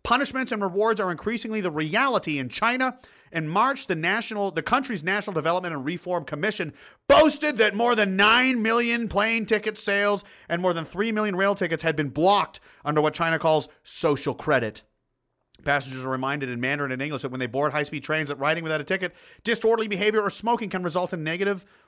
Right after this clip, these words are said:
record in the individu-, individual credit information system.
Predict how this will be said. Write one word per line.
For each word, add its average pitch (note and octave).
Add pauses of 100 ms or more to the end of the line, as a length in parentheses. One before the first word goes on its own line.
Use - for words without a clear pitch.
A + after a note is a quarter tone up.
record G3
in C#3
the B2+
individu-, C3+
individual D3+ (200)
credit D#3+
information D#3
system. C3+